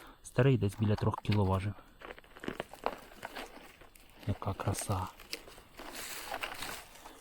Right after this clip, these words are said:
Дякую, що пишете коментарі. Наші волиняни пишуть, що ростуть боровики, тож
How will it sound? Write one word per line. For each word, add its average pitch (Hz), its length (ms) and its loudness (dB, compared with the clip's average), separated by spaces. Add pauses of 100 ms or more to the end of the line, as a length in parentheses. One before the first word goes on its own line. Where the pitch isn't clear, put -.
(1600)
Дякую, 104 280 10
що - 160 2
пишете - 340 6
коментарі. 113 560 8 (1400)
Наші 107 280 4
волиняни 107 540 8
пишуть, 113 360 6
що 107 300 8 (1400)
ростуть 113 340 8
боровики, 104 540 10 (160)
тож - 380 6